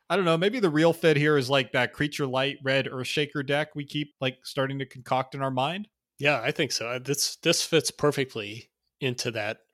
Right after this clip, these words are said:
Speaker 2: Earthshaker, maybe Ryusei, maybe Soul of Magma, except we cut that <laughs> deck.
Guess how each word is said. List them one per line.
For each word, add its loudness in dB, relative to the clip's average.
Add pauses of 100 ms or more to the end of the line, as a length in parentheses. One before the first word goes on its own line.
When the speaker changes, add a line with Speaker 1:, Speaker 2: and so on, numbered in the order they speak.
Speaker 2:
Earthshaker, -2 (140)
maybe -4
Ryusei, 4
maybe -6 (840)
Soul 0
of -4
Magma, 2
except -4
we -10
cut -6
that -2 (200)
<laughs> -20
deck. 4